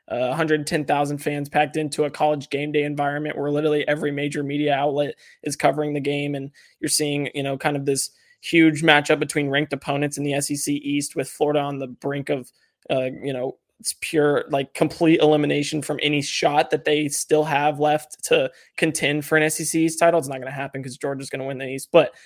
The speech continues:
I think that you see kind of everything that goes into it. There's no way Florida wins. And then you look at what Tennessee does well and what Florida does well.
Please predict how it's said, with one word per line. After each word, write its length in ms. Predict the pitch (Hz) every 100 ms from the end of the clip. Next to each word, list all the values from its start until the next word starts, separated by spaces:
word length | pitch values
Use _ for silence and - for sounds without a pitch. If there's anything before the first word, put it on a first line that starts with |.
| - _
I 100 | -
think 260 | 156 175 165
that 180 | 160 156
you 80 | 151
see 300 | - 156 147
kind 200 | 165 147
of 140 | 139
everything 360 | 151 156 151 151
that 140 | 143 -
goes 240 | 139 139
into 280 | 143 143 175
it. 140 | 180 _ _ _
There's 300 | 170 175 160
no 220 | 180 185 180
way 160 | 190
Florida 320 | 196 156 131
wins. 340 | 123 78 - -
And 160 | 156 165
then 140 | 165
you 120 | 160
look 200 | 156 156
at 280 | 151 139 -
what 280 | 151 147 -
Tennessee 360 | - 147 143 147
does 240 | 147 143
well 200 | 151 139
and 80 | 139
what 140 | 131
Florida 260 | - 147 143
does 240 | 135 135
well. 320 | 120 135 143